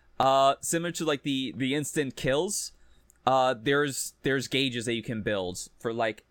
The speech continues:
like, astral finishes in, uh, in BlazBlue that will instantly kill the other, the other character if,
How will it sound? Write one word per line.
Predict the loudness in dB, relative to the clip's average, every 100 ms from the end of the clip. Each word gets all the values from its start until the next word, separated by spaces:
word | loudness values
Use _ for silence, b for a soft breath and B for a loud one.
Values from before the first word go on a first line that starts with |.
| -4
like, | -4 0
astral | 0 0 -4 -4
finishes | -4 -6 -6 -4 -4 -4 -8 -6
in, | -6
uh, | -4 -4 -6
in | -6
BlazBlue | -2 -4 -4 -6 -4 0
that | 0
will | -2 -4
instantly | -8 -6 -6 -6
kill | -4 -2 -2 -2 -6 b b b b -6
the | 0
other, | 0 2 0 0 0 -4 _ _ _ _ _ _
the | -8 -2 -2
other | 0 -2 -4
character | -4 -4 -4 -2
if, | -2